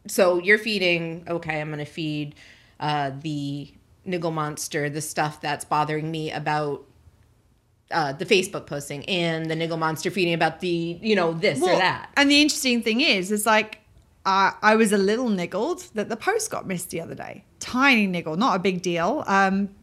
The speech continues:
Speaker 2: mainly 'cause I've been doing <laughs> it by myself for so long.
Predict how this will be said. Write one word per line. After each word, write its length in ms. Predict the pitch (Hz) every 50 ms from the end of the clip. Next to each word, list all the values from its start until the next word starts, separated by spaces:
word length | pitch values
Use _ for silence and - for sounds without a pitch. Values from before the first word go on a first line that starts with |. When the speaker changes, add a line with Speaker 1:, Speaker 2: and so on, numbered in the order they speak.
| _ _ _ - 208 -
Speaker 2:
mainly 340 | 208 240 285 320 285 240 202
'cause 160 | 175 214 208
I've 160 | 202 196 196
been 120 | 202 202 196
doing 180 | 220 226 262
<laughs> 60 | 170 202
it 160 | 247 220 175
by 100 | 220 226 208
myself 460 | 254 240 - - - 370 427 381 370
for 80 | - 220
so 260 | - - - 208 190
long. 260 | 180 185 185 180 190